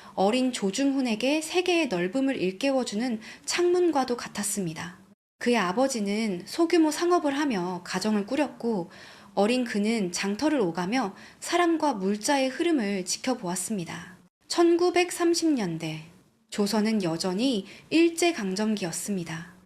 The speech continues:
젊은 조중훈의 눈에 비친 세상은 억압과 결핍이었지만 동시에 꿈틀거리는 변화의 시작이기도 했습니다. 그는 훗날 한 인터뷰에서 이렇게 말했습니다. "나는 어린 시절부터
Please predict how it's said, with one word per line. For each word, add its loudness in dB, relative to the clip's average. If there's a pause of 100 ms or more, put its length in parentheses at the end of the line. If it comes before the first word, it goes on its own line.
(260)
젊은 4
조중훈의 2
눈에 -2
비친 -4
세상은 -2
억압과 0
결핍이었지만 -2 (280)
동시에 2
꿈틀거리는 2
변화의 -2
시작이기도 -2
했습니다. -6 (320)
그는 0
훗날 2 (200)
한 -2
인터뷰에서 0
이렇게 -6
말했습니다. -8 (420)
"나는 6
어린 4
시절부터 -2